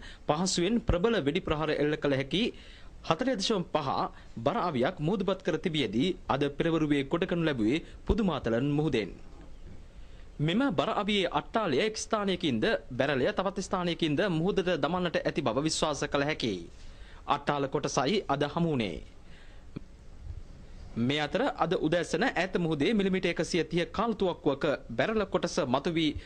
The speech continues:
ගසාගෙන ගිය බව සොල්දාදුවන් ප්‍රකාශ කරනවා. ගොඩගනු ලැබූ බර අවිය තවමත් හොඳ ක්‍රියාකාරීත්වයකින් පවතිනවා. හමුදාවට පමණක් නොව රැකවරණයට පැමිණෙන ජනතාවටද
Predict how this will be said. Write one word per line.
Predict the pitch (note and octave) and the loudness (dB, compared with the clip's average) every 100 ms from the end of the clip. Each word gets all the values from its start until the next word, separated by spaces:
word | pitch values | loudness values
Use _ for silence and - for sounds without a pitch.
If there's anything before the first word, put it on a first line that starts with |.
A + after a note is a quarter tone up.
| - - | -12 0
ගසාගෙන | D#3 B3+ A#3+ G3+ | 0 2 0 0
ගිය | D#3 D3 | 2 2
බව | A2+ A2+ F3+ - - | 2 2 0 -2 -6
සොල්දාදුවන් | - A#3+ F#3+ F3 C#3+ C3+ F3 | 0 2 2 2 2 0 0
ප්‍රකාශ | E3+ D#3+ D3 E3+ | 0 0 0 0
කරනවා. | F3+ D#3+ A#2+ F#2 - - - - - - - - A2 | 2 2 0 0 -4 -12 -18 -18 -16 -16 -18 -14 -6
ගොඩගනු | A2 C#3 D3 D3 | 0 2 2 2
ලැබූ | C#3+ C#3 D3+ A#3+ | 2 2 4 4
බර | C3 C#3 D#3+ | 4 2 2
අවිය | C3+ C#3+ A#3 | 2 2 2
තවමත් | - E3+ C#3+ D#3 F#3 | 2 0 2 0 -2
හොඳ | - E3+ F3+ | -2 0 0
ක්‍රියාකාරීත්වයකින් | - A#3+ A3+ F#3 E3 - D3 - C#3 | 0 0 0 -2 -2 -2 0 0 0
පවතිනවා. | F#3 E3 E3 C#3+ A2+ F2 - - - - - - - - - - - - - - - - - - - - | 0 0 0 0 0 -2 -8 -16 -18 -18 -20 -20 -20 -18 -18 -16 -16 -14 -14 -14 -16 -16 -18 -18 -16 -14
හමුදාවට | - E3+ A#3+ C#4+ A#3+ F#3 | -2 2 4 4 2 2
පමණක් | G3+ F#3+ D3+ D3 | 0 0 0 0
නොව | A2 D3+ F#3 | 2 2 2
රැකවරණයට | B2 E3 A3+ A3+ G#3 F#3+ | 0 0 0 0 0 0
පැමිණෙන | F3 E3 D3+ B2+ | 0 2 2 2
ජනතාවටද | G#2 F3 F#3 C3 G#2 G#2+ | 2 0 0 -2 0 0